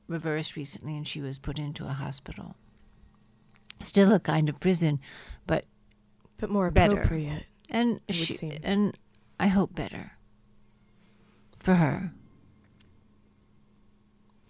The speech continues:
Speaker 2: Um, so, so basically, you're doing research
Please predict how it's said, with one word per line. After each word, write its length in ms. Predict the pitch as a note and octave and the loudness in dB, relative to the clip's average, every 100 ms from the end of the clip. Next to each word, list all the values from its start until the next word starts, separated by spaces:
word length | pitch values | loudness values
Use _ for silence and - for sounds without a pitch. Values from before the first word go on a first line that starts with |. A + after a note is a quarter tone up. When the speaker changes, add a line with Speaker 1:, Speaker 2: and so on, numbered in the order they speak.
| - - - | -20 -14 -2
Speaker 2:
Um, 500 | A3+ G#3+ G#3+ G#3 G3 - - - - - _ _ _ - - | 0 2 0 -2 -6 -18 -20 -20 -20 -20 _ _ _ -14 2
so, 440 | C4+ A#3+ A3+ G3 - _ - - | 4 6 4 0 -12 _ -20 -12
so 220 | - C#4+ | -4 -2
basically, 880 | A3+ C#4+ D#4+ C4 A3+ D#3 C#3+ D3+ F3 - | -2 -2 -2 -4 -4 -4 -2 -2 -2 4
you're 140 | G#3+ | 4
doing 360 | G#3+ B3+ B3 G3 | 4 4 4 4
research 720 | D#3 C#3 D3 C#3+ - - | 2 2 2 2 2 -2